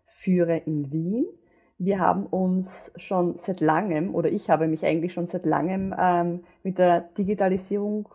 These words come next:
und vor allem Automatisierung von Prozessen beschäftigt, weil ich komme grundsätzlich, ähm, habe ich auch gestartet in einer Steuerberatungskanzlei und dann war ich ein bisschen in der Wirtschaftsprüfung.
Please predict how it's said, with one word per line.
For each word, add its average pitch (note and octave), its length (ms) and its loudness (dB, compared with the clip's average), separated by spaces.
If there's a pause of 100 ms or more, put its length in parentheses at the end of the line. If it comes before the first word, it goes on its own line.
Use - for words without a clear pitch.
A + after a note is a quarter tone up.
und F3+ 280 0
vor - 160 2
allem E3 180 0
Automatisierung E3 960 -2
von E3+ 180 -6
Prozessen E3+ 460 -6
beschäftigt, F#3+ 640 -8 (500)
weil E3+ 180 4
ich E3+ 140 -2
komme E3 480 0
grundsätzlich, G3 760 -4
ähm, E3+ 460 0 (100)
habe E3 120 2
ich E3+ 120 -2
auch E3+ 140 -2
gestartet D3+ 540 -2 (280)
in D3 80 -4
einer C3+ 80 -4
Steuerberatungskanzlei F#3+ 960 -4
und E3 160 -6
dann E3 100 -4
war D#3 80 -2
ich D#3+ 160 -8
ein D#3+ 120 -10
bisschen E3 340 -6
in C#3+ 80 -4
der C3+ 180 -8
Wirtschaftsprüfung. A3 1000 -4